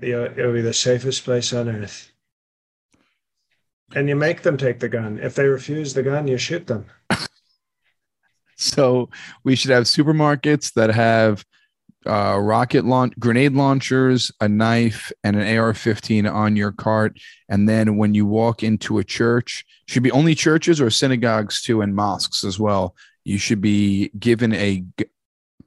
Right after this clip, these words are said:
Speaker 1: Oh, my, okay, mosques.
Speaker 2: <laughs>
Speaker 1: Uh, the only mosque I want having a gun is Elon Musk.
Speaker 2: <laughs>
Speaker 1: Uh, I would say synagogues,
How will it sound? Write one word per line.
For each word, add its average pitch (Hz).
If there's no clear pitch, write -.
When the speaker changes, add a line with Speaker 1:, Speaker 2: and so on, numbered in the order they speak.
Speaker 1:
Oh, 139
my, 143
okay, 139
mosques. -
Speaker 2:
<laughs> -
Speaker 1:
Uh, 123
the 135
only 151
mosque 143
I 143
want 139
having 131
a 127
gun 123
is 120
Elon 127
Musk. 113
Speaker 2:
<laughs> -
Speaker 1:
Uh, 123
I 127
would 135
say 131
synagogues, 143